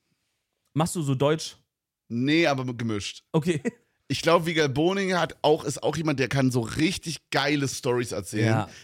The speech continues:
Speaker 2: Der hat auch schon so richtig dumme Sachen gemacht, der hat auch voll die interessanten Shows gemacht. Find ich übelst geil.
Speaker 1: Ja.
Speaker 2: Dann auf Platz zwei Günther Jauch. Ich würd da Günther Jauch hinsetzen.
Speaker 1: Günther Jauch?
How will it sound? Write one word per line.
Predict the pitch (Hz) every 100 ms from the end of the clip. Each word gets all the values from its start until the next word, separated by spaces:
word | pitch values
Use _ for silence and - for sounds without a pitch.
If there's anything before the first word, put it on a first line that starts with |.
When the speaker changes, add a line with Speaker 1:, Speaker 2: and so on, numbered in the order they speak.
| -
Speaker 2:
Der | 139
hat | -
auch |
schon | - 147
so | 139
richtig | 165 - -
dumme | 160 147
Sachen | 123 151 160
gemacht, | 139 139
der | 131
hat |
auch | 110 -
voll | 147
die | 139
interessanten | 123 123 135 120
Shows | - 151 160 170
gemacht. | 165 143 139 - - - _ -
Find | 151
ich | 131
übelst | 120 107 101 -
geil. | 87 87 104
Speaker 1:
Ja. | 110 104 _ -
Speaker 2:
Dann | 139 156 190 220 254 - _ _ _ _ _ _ _
auf | 139 147
Platz | - 147 131 -
zwei | - 143 156 190 220 - _ 101
Günther | 143 151 156 135
Jauch. | 113 95 90 - - _ _ _ _ _ -
Ich | 127
würd |
da | 120
Günther | 113 110
Jauch | 107 104
hinsetzen. | 117 117 123 160 214 - -
Speaker 1:
Günther | 277 - - 202
Jauch? | 196 247 440